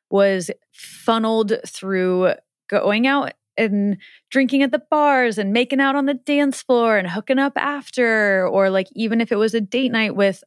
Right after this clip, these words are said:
a past partner, like, usually there was, like, wine or drinks and then we'd come home. And being able to have full confidence with Clay,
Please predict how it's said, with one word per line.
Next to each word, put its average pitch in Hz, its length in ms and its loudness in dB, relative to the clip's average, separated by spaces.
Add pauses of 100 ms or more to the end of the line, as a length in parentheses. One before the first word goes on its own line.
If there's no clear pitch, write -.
a 202 80 -2
past - 640 -6 (200)
partner, 220 560 0
like, 190 300 -2
usually 190 340 -4
there 190 120 0
was, 202 160 -2
like, 233 200 -2
wine 190 380 0
or 214 80 -2
drinks 302 360 -2
and 175 100 -4
then 165 100 -2
we'd 160 140 -8
come 220 180 -2
home. 220 520 0 (200)
And 214 220 2
being 214 280 0
able 220 600 0
to 214 260 -4
have 180 640 -2 (280)
full 233 280 4
confidence 214 840 -4
with 190 240 -4
Clay, 190 580 0